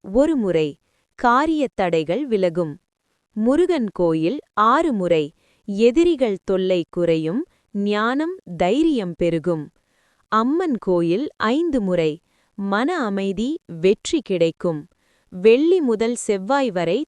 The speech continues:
தொடர்ச்சியாக வலம் வந்தால் வேண்டுதல் நிறைவேறும் என்பது நம்பிக்கை.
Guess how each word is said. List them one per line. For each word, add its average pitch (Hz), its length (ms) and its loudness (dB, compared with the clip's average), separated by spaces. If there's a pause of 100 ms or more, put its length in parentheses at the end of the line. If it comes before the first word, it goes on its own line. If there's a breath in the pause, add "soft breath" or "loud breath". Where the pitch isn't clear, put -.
தொடர்ச்சியாக 262 840 0
வலம் 175 340 -2
வந்தால் 165 480 -4 (340 soft breath)
வேண்டுதல் 254 680 0
நிறைவேறும் 220 680 0
என்பது 170 440 -2
நம்பிக்கை. 185 580 -2